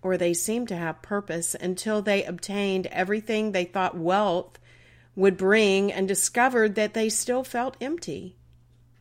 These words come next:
As I considered these things, I accepted a mandate from God to reach out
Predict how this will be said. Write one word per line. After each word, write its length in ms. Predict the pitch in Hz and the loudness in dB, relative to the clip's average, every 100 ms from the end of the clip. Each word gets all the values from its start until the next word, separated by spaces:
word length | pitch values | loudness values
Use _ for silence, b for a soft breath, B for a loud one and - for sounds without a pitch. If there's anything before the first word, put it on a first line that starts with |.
| _ _ b - | _ _ b -4
As 160 | 220 | 0
I 180 | 262 330 | 0 0
considered 880 | 359 277 233 - 311 311 233 170 160 | -2 -4 -2 -2 0 2 2 2 0
these 260 | 175 151 - | -4 -4 -6
things, 480 | 165 156 160 165 | -6 -4 -4 -4
I 120 | 190 180 | -4 -6
accepted 840 | 175 - - 226 226 254 240 226 | -4 -4 -2 -6 -4 -4 -4 -4
a 120 | - 180 | -4 -2
mandate 840 | 175 185 185 185 170 147 143 - | 0 0 0 -2 -4 -6 -8 -10
from 200 | - 175 | -10 -6
God 520 | 175 170 160 151 160 | -4 -4 -4 -6 -8
to 120 | - | -10
reach 360 | 165 175 202 - | -6 -4 -4 -2
out 380 | 180 160 160 | -2 -2 -6